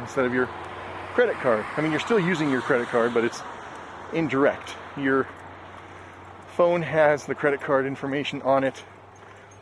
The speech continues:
but the merchant who is getting paid doesn't get your card number. The seller doesn't get your card number.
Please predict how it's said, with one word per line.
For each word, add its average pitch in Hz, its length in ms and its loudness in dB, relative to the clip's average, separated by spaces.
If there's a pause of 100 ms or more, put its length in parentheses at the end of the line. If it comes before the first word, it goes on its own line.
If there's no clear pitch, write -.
(540)
but 117 200 4 (1300)
the 127 60 -4
merchant 151 560 -2 (1400)
who 123 320 -2 (100)
is 123 160 -4
getting 123 300 -4
paid 151 400 2 (680)
doesn't 135 400 0
get 143 160 2
your 131 100 0
card 120 320 2
number. 123 280 0 (880)
The 135 60 2
seller 175 600 4 (1040)
doesn't 143 320 4
get 143 160 2
your 139 100 2
card 139 340 4
number. 131 320 2